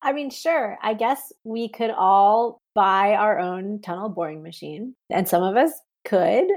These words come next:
and they would just be the smaller diameter one that he is using. And I think the real thing that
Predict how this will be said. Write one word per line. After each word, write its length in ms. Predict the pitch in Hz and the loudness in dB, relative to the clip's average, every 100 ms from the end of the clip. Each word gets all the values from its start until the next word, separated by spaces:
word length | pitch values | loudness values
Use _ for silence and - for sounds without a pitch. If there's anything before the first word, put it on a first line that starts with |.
| - | 0
and 300 | 202 196 190 | 0 2 2
they 120 | 185 | 2
would 140 | 190 | 2
just 280 | 185 190 - | 0 -2 -2
be 560 | 220 208 208 208 208 208 - | 0 4 6 6 6 4 0
the 100 | 196 | -4
smaller 540 | - - 202 196 208 | -4 -2 0 4 4
diameter 540 | 208 220 214 214 226 226 | 4 4 4 4 2 4
one 180 | 202 | 4
that 140 | 214 208 | 2 2
he 160 | 226 | 6
is 120 | 247 220 | 4 4
using. 380 | 202 180 180 | 0 2 -2
And 100 | 190 | -4
I 60 | 175 | -4
think 240 | 175 208 | -2 -2
the 220 | 208 190 180 | 0 0 0
real 260 | 185 196 | 2 2
thing 200 | 214 233 | 4 2
that 120 | 220 | 0